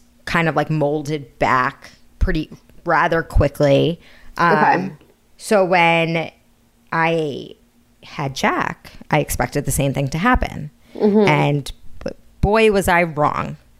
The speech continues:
Speaker 1: So
Speaker 2: Okay.
Speaker 1: I, I probably, I di-, again, I didn't gain that much with Jack, but I did not lose an ounce of weight since I've had him.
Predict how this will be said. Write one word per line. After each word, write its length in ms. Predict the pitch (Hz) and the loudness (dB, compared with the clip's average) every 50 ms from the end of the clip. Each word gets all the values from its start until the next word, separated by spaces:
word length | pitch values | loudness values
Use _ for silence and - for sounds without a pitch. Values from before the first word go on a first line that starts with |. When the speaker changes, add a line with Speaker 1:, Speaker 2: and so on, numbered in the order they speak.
| _ _ _ _ - | _ _ _ _ -16
Speaker 1:
So 160 | - - 233 | -2 0 2
Speaker 2:
Okay. 560 | 214 190 180 - 214 196 214 - - 185 - - - - - - | 4 4 4 4 4 4 2 2 0 -2 -4 -8 -14 -20 -10 -6
Speaker 1:
I, 100 | - 220 | -4 -2
I 20 | 220 | -2
probably, 560 | - - 277 302 320 311 - 320 311 233 175 - - | -2 0 0 0 0 0 0 0 0 -2 -4 -4 -4
I 80 | - 214 | -2 0
di-, 60 | 240 | 0
again, 320 | 247 - 190 151 196 156 147 | 0 0 -2 0 0 0 2
I 80 | 147 | 2
didn't 300 | 165 208 269 277 170 - | 4 4 4 2 2 2
gain 240 | - 165 160 160 160 | 0 2 2 2 2
that 180 | 156 151 - 139 | 2 2 0 0
much 240 | 147 151 143 - 151 | 0 0 0 0 -2
with 80 | 143 | -2
Jack, 400 | - 135 127 131 131 139 - - - _ _ _ _ _ _ _ _ _ _ _ _ _ - - - | 0 0 0 0 0 -2 -4 -10 -20 _ _ _ _ _ _ _ _ _ _ _ _ _ -20 -14 -12
but 360 | 165 147 - 156 151 147 143 - | -6 0 2 4 4 4 2 0
I 120 | - 151 160 | 0 0 0
did 240 | 151 160 165 160 156 | 2 2 2 2 2
not 320 | 151 151 156 156 - - - - | 2 2 2 2 0 -2 -8 -10
lose 540 | 156 143 139 170 170 160 156 156 147 - - - - | -8 -2 2 4 4 6 4 4 2 -2 -8 -10 -6
an 140 | - 147 143 - - | -4 -4 -4 -4 -4
ounce 360 | 147 143 139 135 143 139 - | -4 -4 -4 -4 -6 -10 -8
of 200 | - - 151 135 | -6 -6 -6 -4
weight 300 | 135 151 139 - - - _ _ - | -4 -4 -4 -4 -8 -12 _ _ -12
since 500 | - - - - 127 123 127 135 - - - | -8 -6 -4 -2 -2 -4 -4 -6 -8 -6 -4
I've 120 | - 127 - | -2 -2 -2
had 220 | 131 - - - | -2 -4 -6 -6
him. 340 | - 139 - - 143 156 | -6 -6 -6 -6 -6 -6